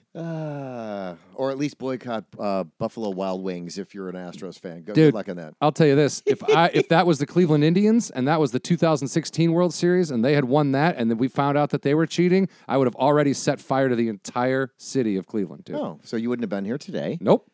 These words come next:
Speaker 2: I would have been
Speaker 1: Okay.
Speaker 2: in prison.
Speaker 1: Yeah, and we would only have gotten about fifty episodes out. <laughs>
Speaker 2: Oh, yeah, 'cause that would have been
Speaker 1: Yeah.
Speaker 2: <laughs> a couple years
Speaker 1: That's
Speaker 2: ago.
Speaker 1: right.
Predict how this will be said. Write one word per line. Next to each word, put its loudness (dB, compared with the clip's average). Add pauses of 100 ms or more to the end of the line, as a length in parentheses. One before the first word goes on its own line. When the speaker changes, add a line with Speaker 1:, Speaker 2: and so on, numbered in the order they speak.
Speaker 2:
I 0
would 2
have 0
been 4
Speaker 1:
Okay. 0
Speaker 2:
in -2
prison. 0 (280)
Speaker 1:
Yeah, -6 (100)
and -8
we -4
would -4
only -6
have -6
gotten -8
about -8
fifty -8
episodes -8
out. -8 (120)
<laughs> - (1400)
Speaker 2:
Oh, -14
yeah, -4
'cause -12
that 0
would 2
have -6
been 4 (100)
Speaker 1:
Yeah. 6
Speaker 2:
<laughs> -4
a 0
couple 0
years 2
Speaker 1:
That's -2
Speaker 2:
ago. 0
Speaker 1:
right. -16